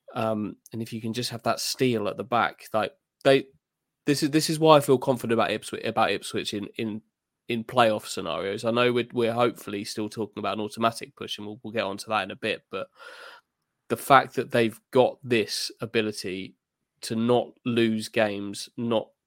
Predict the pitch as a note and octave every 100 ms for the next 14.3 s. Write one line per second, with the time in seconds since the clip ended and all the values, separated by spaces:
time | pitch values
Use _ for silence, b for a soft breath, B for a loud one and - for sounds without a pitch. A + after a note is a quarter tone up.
0 | _ _ A#2 A2 A2+ A2 - A#2 A#2 A2
1 | G#2+ G#2 A2+ A#2 A2 - - A2+ - C#3+
2 | G#2 G2 - - b b b b b _
3 | _ - A#2+ A#2+ B2 A2+ G#2+ - A2 A2+
4 | A#2+ A2+ A2 A2 G#2 G#2+ A#2 - G#2+ G2
5 | G2 G#2 F#2+ G2+ G#2 G2+ A2+ G2+ F#2+ -
6 | G2+ G2+ G#2 G#2 - A2 - A#2+ A#2+ C3
7 | A#2+ G#2+ A2 G#2 - B2 G#2+ A2 - C3
8 | A#2+ G#2+ G#2+ - - G2+ G#2 G#2 G#2+ G#2+
9 | A2 A2+ G#2+ A2 A2 A#2 A#2+ A2 A2 -
10 | A2+ A2 G#2+ A2+ A2 A2 A2 A2+ B2+ -
11 | _ - G#2+ A#2 A2 A2+ A2+ A2+ A2 A2
12 | _ b b b b b _ _ _ _
13 | _ C3 C3 A#2+ A2 - A2+ A2 G#2+ -
14 | - G2+